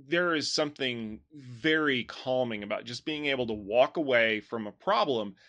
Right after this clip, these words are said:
and, like, you know, put your head into a C L I or provision some resources and be like, "You know what? I'm not gonna deal with the paperwork. I'm not gonna deal with the infighting." But eventually the people who are good at those jobs kind of get put into them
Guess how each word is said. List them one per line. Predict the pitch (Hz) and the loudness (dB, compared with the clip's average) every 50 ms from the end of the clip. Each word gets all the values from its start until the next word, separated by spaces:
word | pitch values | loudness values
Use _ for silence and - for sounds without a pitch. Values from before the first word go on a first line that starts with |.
| - - - | -20 -12 -6
and, | 123 131 120 | -6 -4 -4
like, | 110 95 - - | -4 -6 -8 -10
you | 101 | -16
know, | 95 - | -16 -14
put | - 110 - | -14 -16 -14
your | 98 95 | -14 -4
head | - 113 127 139 | 2 2 4 4
into | 139 131 - 131 | 2 -2 -2 -4
a | 123 | -4
C | - - - 123 | -4 -4 -2 0
L | 117 110 107 104 | 0 2 2 2
I | 104 104 107 104 101 107 107 104 | 2 2 2 2 2 2 0 -2
or | - 104 104 98 | -2 -6 -8 -10
provision | - - 117 107 123 139 131 135 131 123 | -10 -10 -8 -4 -4 -4 -4 -4 -6 -8
some | 117 - 113 107 | -8 -8 -8 -6
resources | 110 117 123 - - 113 110 110 - - 104 92 104 | -6 -4 -4 -4 -4 -4 -4 -6 -6 -8 -10 -10 -10
and | 107 107 | -10 -6
be | 110 | -4
like, | 110 107 107 - | -2 -2 -2 -2
"You | 127 | -2
know | 135 139 | 0 2
what? | 143 147 139 | 4 4 2
I'm | - - - - - _ - - | 0 -4 -20 -20 -20 _ -6 -4
not | 214 208 | -2 -2
gonna | 196 196 175 | -2 -4 -4
deal | 143 156 156 | -2 0 0
with | 160 160 | 0 -2
the | 151 - 135 | -2 -2 -2
paperwork. | 131 127 - 127 123 123 123 123 123 - | -2 -2 -2 -2 0 2 2 2 0 -2
I'm | 107 | -4
not | 110 143 175 | -2 -2 -2
gonna | 180 180 175 | -2 -4 -4
deal | 156 175 170 | -4 -4 -4
with | 170 165 | -4 -6
the | - - 120 | -6 -6 -6
infighting." | 127 123 123 117 - 127 117 113 113 113 110 104 104 101 _ _ - _ _ - | -6 -6 -6 -4 0 2 4 4 4 2 2 -2 -4 -10 _ _ -20 _ _ 2
But | 147 160 151 | 4 6 6
eventually | 147 135 156 165 - - 185 175 156 | 6 4 2 0 0 -2 -2 -2 -2
the | 135 | -2
people | - - - 151 147 143 135 | -4 -6 -6 -4 -2 -2 -4
who | 117 139 135 123 - | -2 -2 -6 -4 -4
are | 101 123 117 | -4 -4 -4
good | 110 101 98 117 131 139 139 | -4 -8 -6 -2 0 0 0
at | 139 139 | 0 -2
those | - 127 120 113 - | 0 -2 -2 -2 -4
jobs | - 120 113 113 113 107 - - | -2 0 2 2 2 2 -2 -6
kind | - 123 113 | -8 -8 -8
of | 104 101 | -8 -8
get | 120 - - | -10 -12 -12
put | - - - 110 | -14 -10 -8 -8
into | - - 127 123 135 123 127 | -8 -6 -8 -8 -8 -8 -8
them | 110 110 107 104 104 101 | -6 -6 -6 -6 -6 -10